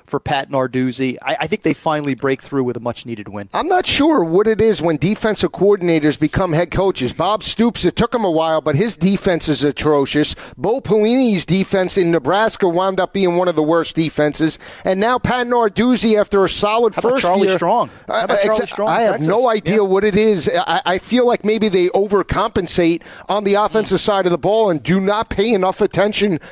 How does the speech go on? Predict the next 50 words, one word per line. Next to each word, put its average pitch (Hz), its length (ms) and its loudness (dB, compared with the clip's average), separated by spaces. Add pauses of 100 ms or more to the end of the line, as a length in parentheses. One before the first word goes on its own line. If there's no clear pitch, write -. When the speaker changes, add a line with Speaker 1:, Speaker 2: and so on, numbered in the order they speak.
Speaker 2:
to 202 100 0
the 180 120 -2
defensive 240 540 0
side 180 240 0
of 160 60 -2
the 156 80 0
ball. 170 140 -2
That's 185 220 -2
the 226 180 -4
only 294 240 2
thing 302 240 0
I 240 80 2
can - 180 -2
think 233 260 -2
of, 135 220 0 (260)
because 214 360 0
they're 208 180 2
solid 262 500 -2
defensive 262 440 -2
coordinators, 196 580 2
and 180 120 0
once 214 180 0
they 262 120 -2
become 220 340 -2
head 196 180 0
coaches, 185 480 -2 (280)
everything 247 360 0
goes 226 220 2
out 220 180 0
the 202 80 0
window. 208 340 -2 (1000)
Speaker 1:
Yeah, 349 220 -2
that's 220 240 -2
a 208 40 0
really 226 220 2
good 202 180 0
point, 208 300 0
and 131 100 -2
it's 135 120 -4
possible 170 480 -2
that 139 120 -2
they 143 80 0
don't 151 180 -4
have 147 240 -2
that 120 200 0
hands-on 147 920 -2
type 139 340 -4
of, 127 200 -4
uh, 120 300 0
attention 131 760 -6